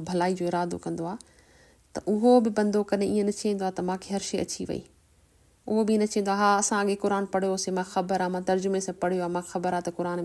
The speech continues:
آهي ڇا، مون کي سکڻ جي ضرورت نه آهي." اهو چاهيندو آهي ته مون کي کپي ٿو، مون کي ضرورت آهي. اسان جڏهن دعا گهرندو آهيون، "اللهم فقهنا في الدين"، ته ڇا ڪندو آهي الله تعاليٰ؟ سمجهه ڏي دين جي.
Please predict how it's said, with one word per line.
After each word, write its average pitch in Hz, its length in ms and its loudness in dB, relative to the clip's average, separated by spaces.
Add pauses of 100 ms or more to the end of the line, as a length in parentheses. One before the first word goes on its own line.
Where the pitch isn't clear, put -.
آهي 175 200 -4
ڇا، 170 200 -12 (540)
مون 180 120 2
کي 185 80 -2
سکڻ 196 340 -2
جي 185 120 0
ضرورت 180 340 -4
نه 180 100 -8
آهي." 180 200 -10 (1500)
اهو 240 240 6
چاهيندو 254 480 6
آهي 247 80 8
ته 233 80 -4
مون 220 120 2
کي 226 100 0
کپي 254 420 2
ٿو، - 140 -2 (280)
مون 208 80 2
کي 226 140 2
ضرورت 233 380 4
آهي. 233 300 0 (1300)
اسان 208 260 -2
جڏهن 202 240 0
دعا 202 180 4
گهرندو 202 240 0
آهيون، 196 140 0
"اللهم 202 280 0
فقهنا 208 520 0
في 190 180 -10
الدين"، 185 320 -4 (840)
ته 208 100 -8
ڇا 226 200 -2
ڪندو 220 200 -2
آهي 196 160 -4
الله 196 120 0
تعاليٰ؟ 226 260 -2 (360)
سمجهه 247 420 4
ڏي 208 120 2
دين 175 320 -2
جي. 170 140 -10